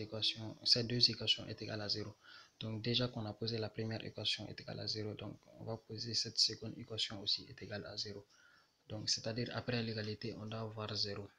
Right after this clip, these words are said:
Donc, euh, c'est ça qui est en fait la définition de, d'une base. Donc, on pose, je forme un système.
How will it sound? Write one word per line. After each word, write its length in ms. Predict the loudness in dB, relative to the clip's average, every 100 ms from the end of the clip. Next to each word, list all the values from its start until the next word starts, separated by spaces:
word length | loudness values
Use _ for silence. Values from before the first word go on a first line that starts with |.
| _ -12
Donc, 400 | -8 -6 -6 -6
euh, 180 | -8 -2
c'est 180 | -2 -2
ça 160 | -4 -4
qui 100 | -6
est 20 |
en 80 | -8
fait 220 | -8 -8
la 140 | -6
définition 540 | -6 -8 -6 -4 -2 -4
de, 280 | -6 -8 -10 _ _ -20 _ -8
d'une 240 | -4 -2
base. 360 | 0 0 -2 -6 -10 -20 _ _ _
Donc, 280 | -4 -4 -4 -8 -2 -2 -2 -8 -18 -10
on 160 | -8
pose, 380 | -4 -4 -2 -6 -8 -12 -8
je 120 | -8
forme 260 | -6 -6
un 100 | -2
système. 420 | 0 2 0 -2